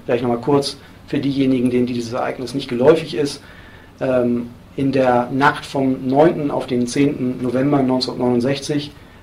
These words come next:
wurde in der Berliner jüdischen Gemeinde, äh, eine Bombe gefunden, die glücklicherweise nicht, äh, explodiert ist, weil der Zünder versagt hat. Sonst hätte es sicherlich,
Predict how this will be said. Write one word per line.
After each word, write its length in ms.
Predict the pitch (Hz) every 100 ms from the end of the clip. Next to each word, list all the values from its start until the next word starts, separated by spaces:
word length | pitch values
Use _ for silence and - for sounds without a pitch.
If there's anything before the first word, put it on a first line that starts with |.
| -
wurde 260 | 135 143
in 60 | 147
der 100 | 131
Berliner 320 | 135 135 139
jüdischen 380 | 123 139 120 135
Gemeinde, 560 | 123 120 123 123 123 117 - - - - -
äh, 280 | 120 117 117
eine 120 | 131
Bombe 500 | 120 131 151 156 160 - -
gefunden, 600 | 156 - 165 180 202 220 - - - -
die 240 | 143 139 135 -
glücklicherweise 580 | 143 135 131 120 123 123
nicht, 360 | 123 120 - - - - - - -
äh, 320 | 120 117 120 131
explodiert 360 | - 117 170
ist, 120 | 156
weil 80 | 135
der 80 | 120
Zünder 280 | 135 139 151
versagt 440 | 156 151 151 156
hat. 200 | 165 165 - - - - -
Sonst 320 | 131 127 -
hätte 180 | 131 120
es 200 | 120 -
sicherlich, 560 | 127 131 120 117 -